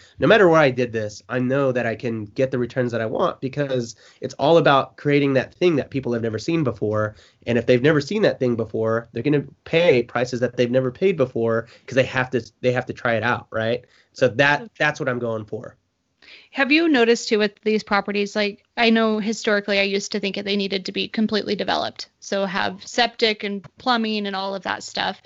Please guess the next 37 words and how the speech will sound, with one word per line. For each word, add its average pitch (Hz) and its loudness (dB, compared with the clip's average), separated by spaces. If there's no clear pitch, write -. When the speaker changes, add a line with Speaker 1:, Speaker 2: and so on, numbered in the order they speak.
Speaker 2:
Is 226 0
that 311 0
really 262 0
the 247 -4
case 226 -8
for 220 -8
it 208 -14
to 214 -12
be 208 -8
successful? - -14
Speaker 1:
You 156 -4
mean 147 4
just 139 -6
in 135 -4
terms 143 -2
of 127 -2
the 127 2
actual, 127 0
like, 127 -2
like, 131 -2
the 131 -2
amenities 135 2
that 123 2
listings 131 -2
offer? 117 -4
Speaker 2:
Yeah, 208 -4
yeah. 202 -8
Speaker 1:
No, 135 4
definitely 120 0
not. 107 -6
I 117 -8
mean, 123 0
our 139 2
glamping 131 -2
experience 117 -6
is 110 -8
pretty, 139 -4